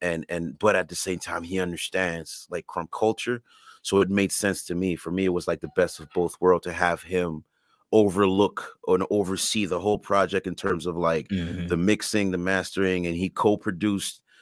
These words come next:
Speaker 1: some of the stuff, you know. Um, I felt like, you know,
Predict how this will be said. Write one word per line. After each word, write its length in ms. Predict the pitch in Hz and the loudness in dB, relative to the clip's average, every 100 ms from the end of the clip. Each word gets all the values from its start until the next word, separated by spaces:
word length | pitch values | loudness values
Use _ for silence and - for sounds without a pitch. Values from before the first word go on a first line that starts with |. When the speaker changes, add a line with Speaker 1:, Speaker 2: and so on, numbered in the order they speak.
| _ - | _ -2
Speaker 1:
some 280 | - 113 | 4 6
of 60 | 98 | 4
the 60 | 92 | 0
stuff, 500 | - 110 104 - 101 | 0 2 2 2 -4
you 100 | 95 | 0
know. 340 | 95 95 90 _ - _ _ | 2 0 -2 _ -20 _ _
Um, 240 | 87 85 - | 2 2 2
I 80 | 85 | -4
felt 200 | - 90 | 0 0
like, 180 | 87 78 - | -2 -4 -6
you 160 | 101 | -2
know, 340 | 92 87 85 | 0 0 -2